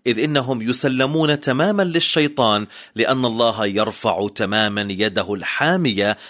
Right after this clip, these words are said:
التي كانوا يتمتعون بها إلى حد ما. والآن أريد منكم أن تفهموا كيف يتم هذا الأمر.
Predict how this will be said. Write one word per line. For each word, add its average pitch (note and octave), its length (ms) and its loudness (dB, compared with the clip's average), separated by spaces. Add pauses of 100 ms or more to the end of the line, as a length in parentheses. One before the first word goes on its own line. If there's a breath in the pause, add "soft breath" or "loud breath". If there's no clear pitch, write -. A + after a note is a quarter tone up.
(160 loud breath)
التي B2+ 340 0
كانوا F#3+ 360 2
يتمتعون A#2+ 800 0
بها C#3+ 480 0 (120)
إلى F#3 220 2
حد G#2+ 300 -2
ما. F#2 340 -6 (1120)
والآن C3 420 2
أريد A#2 340 0
منكم G#2 460 -2
أن F#2+ 140 -6
تفهموا G2 460 -4
كيف A2 280 -2
يتم F#2+ 460 -4
هذا F2 280 -2
الأمر. E2 420 -8